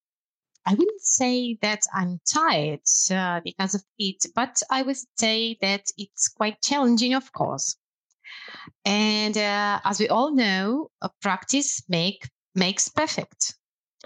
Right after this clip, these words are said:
So, uh, it is a matter of time, consistency, and, um, motivation, of course. So, uh, I would say that if you really need it,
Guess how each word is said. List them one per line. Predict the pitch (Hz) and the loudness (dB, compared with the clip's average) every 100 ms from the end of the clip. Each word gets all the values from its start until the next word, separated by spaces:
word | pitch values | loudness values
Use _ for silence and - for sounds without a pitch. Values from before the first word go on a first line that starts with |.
| - - - | -16 -14 -6
So, | - - 233 233 226 226 233 233 | -2 2 2 2 4 2 2 2
uh, | 226 220 214 214 214 | 4 4 4 2 0
it | - | 0
is | 254 240 | 2 4
a | |
matter | 226 202 185 | 4 2 0
of | - - | -2 -2
time, | - 220 190 190 247 294 - _ _ _ - | 2 4 4 2 0 -2 -6 _ _ _ 0
consistency, | 208 202 - 190 185 - 226 - - 262 262 277 277 - - - _ - | 2 2 0 -2 -4 -2 0 0 0 2 2 0 -4 -14 -20 -20 _ -2
and, | 214 214 214 208 | 0 2 0 0
um, | 202 196 196 196 202 - _ _ _ - | 2 2 2 0 -4 -10 _ _ _ -4
motivation, | 202 196 - 208 208 247 | 2 2 2 2 2 2
of | - - | 2 0
course. | - 139 151 - - _ _ _ _ _ _ _ _ - - - - | 0 0 0 -4 -6 _ _ _ _ _ _ _ _ -20 -18 -16 -6
So, | - 226 226 220 214 - | 0 2 2 2 2 0
uh, | 220 220 - | 0 0 0
I | 269 | -2
would | 294 - | -2 -4
say | - 269 | -2 -2
that | 262 240 - | -2 -4 -4
if | 247 254 - | -4 -2 2
you | 226 214 | 2 4
really | 214 226 226 220 | 2 0 0 0
need | 214 190 165 | 2 0 0
it, | 139 - | -4 -2